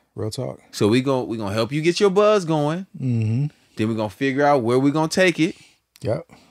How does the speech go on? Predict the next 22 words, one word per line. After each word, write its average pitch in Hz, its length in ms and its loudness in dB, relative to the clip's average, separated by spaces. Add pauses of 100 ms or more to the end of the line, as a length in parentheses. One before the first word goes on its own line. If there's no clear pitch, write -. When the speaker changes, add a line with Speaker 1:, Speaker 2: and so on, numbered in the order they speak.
(500)
Speaker 2:
'cause 175 80 -4
that's 214 160 0
the 165 100 -2
other 165 200 0
thing, 117 340 -2
and 117 80 -6
if, 107 240 -4
you 117 80 -6
know, 104 180 -8 (140)
and 87 140 -10
if 90 120 -8
I'm 101 160 -4
getting 110 200 -4
too 139 180 -4
deep 123 240 -4
into 113 260 -4
how 117 80 0
y'all 120 220 0
do 110 120 -6
y'all 110 200 -2
business, 156 460 -2
but 131 300 0